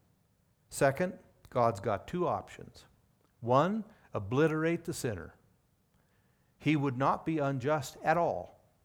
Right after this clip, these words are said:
if he did that. Every, the sinner deserves death. He can't drop that penalty.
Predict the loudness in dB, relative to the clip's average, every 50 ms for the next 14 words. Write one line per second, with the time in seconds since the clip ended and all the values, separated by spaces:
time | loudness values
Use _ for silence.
0 | _ _ _ -8 -8 -6 -6 -6 -6 -6 -6 -6 -8 -8 -10 -14 _ _ _ _
1 | _ _ _ _ _ _ _ _ _ _ _ _ _ _ _ _ 0 2 2 2
2 | 0 -4 -6 -4 -2 -2 -2 -4 -6 -12 -18 -20 _ _ _ _ _ _ -12 -8
3 | -8 -4 -2 0 0 0 0 -2 -4 -4 -6 -6 -6 -4 -2 -2 0 0 0 -2
4 | -4 -8 -8 -8 -6 -6 -4 -4 -6 -8 -12 -18 -20 -20 _ _ _ _ _ _
5 | _ _ _ _ _ _ _ _ _ _ _ _ _ _ _ _ _ _ _ _
6 | _ _ _ _ _ _ _ _ _ _ _ _ _ _ _ _ _ _ _ _
7 | _ _ _ _ _ _ -4 -4 -4 -4 -2 0 0 2 0 0 -4 -8 -14 -20
8 | -20 -20 _ _ _ _ _ _ _ _ _ _ _ _ _ _ _ _ -4 0
9 | 2 2 2 0 -2 -6 -6 -6 -6 -6 -6 -6 -6 -6 -8 -12